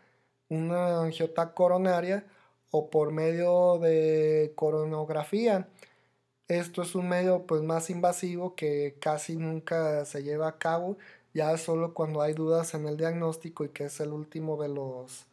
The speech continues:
de las bat-, de, el último de los, ahora sí que lo que nos queda de instancia para recurrir y llevar a cabo estudios y sacarnos de la duda,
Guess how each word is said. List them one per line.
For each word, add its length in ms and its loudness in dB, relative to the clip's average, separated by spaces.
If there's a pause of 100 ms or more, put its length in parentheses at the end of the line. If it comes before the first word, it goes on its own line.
(720)
de 140 0
las 200 0
bat-, 220 -2
de, 1000 -2
el 120 -6
último 420 -6
de 60 0
los, 500 -2
ahora 300 -2
sí 160 -10
que 720 -2 (1400)
lo 200 -2
que 120 -6
nos 200 -6
queda 360 2
de 60 -2
instancia 580 -2
para 360 -2 (360)
recurrir 560 -2
y 100 -2
llevar 300 2
a 120 -2
cabo 460 4
estudios 680 -2
y 220 -8
sacarnos 540 -2
de 100 2
la 140 2
duda, 340 0